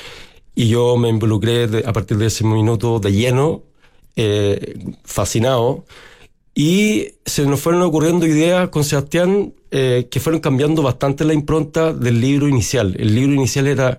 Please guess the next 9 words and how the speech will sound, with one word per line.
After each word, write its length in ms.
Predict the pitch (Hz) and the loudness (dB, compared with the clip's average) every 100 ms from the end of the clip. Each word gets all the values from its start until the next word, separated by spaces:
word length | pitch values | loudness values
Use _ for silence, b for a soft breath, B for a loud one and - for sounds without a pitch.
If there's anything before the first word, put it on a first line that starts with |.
| b b b b b | b b b b b
muy, 680 | - 135 170 185 190 - - | -2 0 2 2 2 0 -6
eh, 800 | 139 123 123 117 113 110 107 107 - | -4 0 0 0 0 0 0 -2 -2
didáctico, 840 | 110 110 147 - 110 95 110 123 - B B B B | 0 0 0 -2 -4 0 -2 -2 -6 B B B B
eh, 140 | 110 | -4
tal 180 | - 110 | -2 -2
vez 160 | 120 120 | 0 0
demasiado, 720 | 117 101 151 135 113 123 - b b b b - | 0 0 0 2 0 -2 -6 b b b b -6
era 200 | 131 117 | -2 0
vertical, 720 | 104 101 101 131 143 117 180 | 0 -2 -2 0 0 0 -4